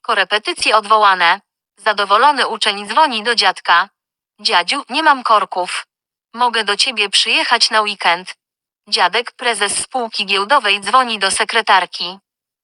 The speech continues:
Pani Halinko, wyjazd odwołany.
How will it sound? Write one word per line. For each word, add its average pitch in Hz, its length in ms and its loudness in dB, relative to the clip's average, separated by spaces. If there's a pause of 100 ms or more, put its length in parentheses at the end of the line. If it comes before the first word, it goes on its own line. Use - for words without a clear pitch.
(300)
Pani 226 280 -2
Halinko, 214 560 0
wyjazd 277 500 0
odwołany. 202 680 2